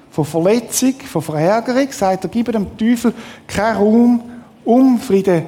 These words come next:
zu stiften. Jetzt können wir, wenn man Teufel übersetzt aus dem Griechischen, können wir verschiedene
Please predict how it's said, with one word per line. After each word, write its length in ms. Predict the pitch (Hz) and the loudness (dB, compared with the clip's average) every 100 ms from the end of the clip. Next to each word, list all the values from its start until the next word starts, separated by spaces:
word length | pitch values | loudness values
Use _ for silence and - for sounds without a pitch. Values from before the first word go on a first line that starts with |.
| - - - | -10 -20 -10
zu 60 | |
stiften. 420 | - 170 - - 170 | -4 -2 -4 -6 -6
Jetzt 100 | - | -2
können 180 | 240 240 | 0 2
wir, 160 | 208 - - - | 0 -6 -18 -4
wenn 140 | 196 196 | -2 0
man 160 | 196 | 0
Teufel 340 | 247 277 - 247 | 4 4 4 0
übersetzt 520 | 226 202 214 226 - | 0 0 0 0 -4
aus 80 | 196 | -6
dem 100 | 196 | 0
Griechischen, 500 | 202 226 220 - 214 | 2 2 -2 -4 0
können 180 | 190 226 | 0 0
wir 60 | |
verschiedene 640 | - 180 208 208 202 196 | -2 -2 -2 -2 -2 -2